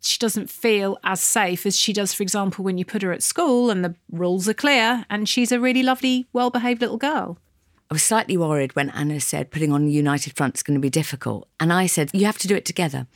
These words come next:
Speaker 1: Togetherness is really, really, really important. Obviously, there are some families where it's really important that a parent steps in and stops things going on, but we're not dealing with that here, right? We're dealing with people who are kind and good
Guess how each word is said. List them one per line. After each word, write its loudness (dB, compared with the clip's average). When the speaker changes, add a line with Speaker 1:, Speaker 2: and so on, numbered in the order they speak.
Speaker 1:
Togetherness 0
is -2
really, 0
really, -2
really -2
important. -4
Obviously, -2
there -2
are -2
some -2
families -2
where 0
it's -6
really -4
important -2
that -4
a -8
parent 0
steps -4
in 0
and 2
stops -2
things 0
going 2
on, 0
but -4
we're 2
not -2
dealing 4
with -6
that -2
here, -4
right? 0
We're 0
dealing 2
with -2
people 4
who 2
are -10
kind 2
and 0
good 0